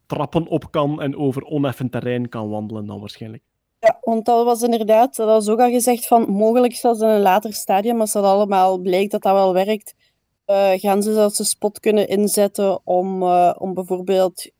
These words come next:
Speaker 2: ja, grote gebieden te gaan desinfecteren, zoals trams of treinen of eender wat. En
Speaker 1: Mhm.
Speaker 2: eigenlijk niet echt wenselijk is dat mensen per se komen, maar die zouden inderdaad redelijk veel kunnen doen.
Speaker 1: Ah, dus naast in een iPad die erop staat, gewoon voor distant contact, zou die ook kunnen,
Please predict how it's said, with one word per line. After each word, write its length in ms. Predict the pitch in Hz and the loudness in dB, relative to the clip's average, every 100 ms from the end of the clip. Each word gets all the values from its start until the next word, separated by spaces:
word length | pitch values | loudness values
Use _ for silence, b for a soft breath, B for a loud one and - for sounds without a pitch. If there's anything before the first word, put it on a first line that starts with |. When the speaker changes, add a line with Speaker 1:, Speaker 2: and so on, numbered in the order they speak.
| _ _ _ _ _ | _ _ _ _ _
Speaker 2:
ja, 380 | 170 190 190 | -4 0 -2
grote 320 | 180 196 196 196 | -2 -4 -2 -4
gebieden 360 | 185 190 208 | -4 -2 -2
te 100 | 202 | 0
gaan 180 | 202 202 | 0 2
desinfecteren, 920 | 196 196 190 185 - 190 190 208 208 | 2 0 -4 -6 -2 2 2 4 2
zoals 420 | 196 185 180 - - | 2 0 0 -4 -8
trams 440 | - 160 190 214 190 | -2 2 2 0 -4
of 160 | 175 | -8
treinen 500 | - - 180 202 208 | -12 -4 -2 0 -2
of 140 | 180 - | -4 -4
eender 300 | 196 202 185 | -4 -2 0
wat. 220 | 185 240 _ _ _ _ _ - | 2 0 _ _ _ _ _ -10
En 100 | 196 | -2
Speaker 1:
Mhm. 20 | |
Speaker 2:
eigenlijk 320 | 196 196 196 | 0 0 0
niet 120 | 202 | -4
echt 140 | 202 - | -6 -2
wenselijk 380 | 190 202 208 202 | -2 0 -2 -2
is 140 | 202 | 0
dat 120 | 190 | 0
mensen 320 | 185 190 - | 2 0 -4
per 140 | - 190 | -10 -10
se 220 | - 190 | -4 -4
komen, 440 | - 185 196 202 | -2 -2 0 0
maar 120 | 196 180 | -2 -2
die 100 | 180 | -2
zouden 260 | 185 180 | 0 2
inderdaad 340 | 185 175 175 - | 0 0 -2 -2
redelijk 260 | - 185 | -10 -10
veel 160 | - 175 | -8 -10
kunnen 240 | - - | -10 -12
doen. 260 | 185 196 190 _ b b | -12 -12 -14 _ b b
Speaker 1:
Ah, 200 | - 185 | -2 0
dus 140 | 156 123 | 0 0
naast 340 | 147 185 180 | 2 2 2
in 100 | 185 | 2
een 140 | 147 131 | 2 2
iPad 380 | 143 190 214 | 2 2 0
die 140 | 214 190 | -2 0
erop 200 | 190 208 | 0 0
staat, 300 | - 226 214 | -4 -6 -4
gewoon 320 | 160 156 175 | -2 0 2
voor 220 | 147 143 - 110 | 2 0 -2 -4
distant 500 | 160 143 147 131 - | -4 -2 -2 -2 -4
contact, 540 | 143 175 190 196 - - | -4 -4 -6 -10 -12 -8
zou 200 | 139 135 | -4 -2
die 160 | 131 | 0
ook 140 | 175 175 | 0 0
kunnen, 500 | 175 175 170 170 | 0 2 0 -4